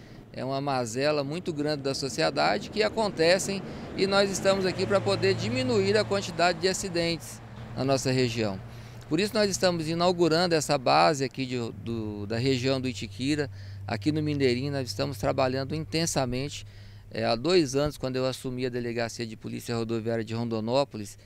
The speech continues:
que eu estou aqui há vinte e oito anos, e, e foi fechado esse posto aqui por uma situação de baixo,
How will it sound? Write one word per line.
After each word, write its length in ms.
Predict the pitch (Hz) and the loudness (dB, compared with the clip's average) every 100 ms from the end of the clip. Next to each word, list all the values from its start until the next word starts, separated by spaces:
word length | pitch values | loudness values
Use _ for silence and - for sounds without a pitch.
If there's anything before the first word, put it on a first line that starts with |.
| - - - | -20 -20 -8
que 80 | 123 | -2
eu 80 | |
estou 300 | 123 - 135 | -2 0 0
aqui 240 | 127 - 131 | 0 -2 -4
há 80 | 123 | -4
vinte 300 | 131 185 - | -4 -6 -2
e 40 | |
oito 300 | 143 131 120 | -2 -2 -2
anos, 420 | 135 156 113 - - - - - - | 0 -2 -6 -12 -20 -20 -20 -18 -6
e, 380 | 175 220 - - | 0 2 2 0
e 140 | 180 | -6
foi 300 | 185 - 214 | -6 -4 -4
fechado 680 | 202 - 202 - 165 185 165 | -4 0 0 2 2 2 2
esse 200 | 147 - | -4 -6
posto 360 | 135 147 156 - | -6 -2 -2 -2
aqui 200 | 135 - | -8 -6
por 180 | 220 220 | -4 -2
uma 100 | 220 | -4
situação 540 | 240 - 190 - 196 | -4 -2 0 0 -4
de 100 | 175 | -4
baixo, 400 | 151 170 185 - | 0 0 0 -4